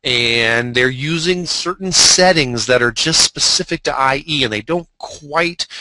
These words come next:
follow the, the standards that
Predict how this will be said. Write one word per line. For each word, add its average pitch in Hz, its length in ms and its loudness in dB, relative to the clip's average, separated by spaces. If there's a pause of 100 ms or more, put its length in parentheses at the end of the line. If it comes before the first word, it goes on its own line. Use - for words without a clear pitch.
(220)
follow 143 480 2
the, 127 460 0
the 123 120 -6
standards 120 840 -2
that 113 360 0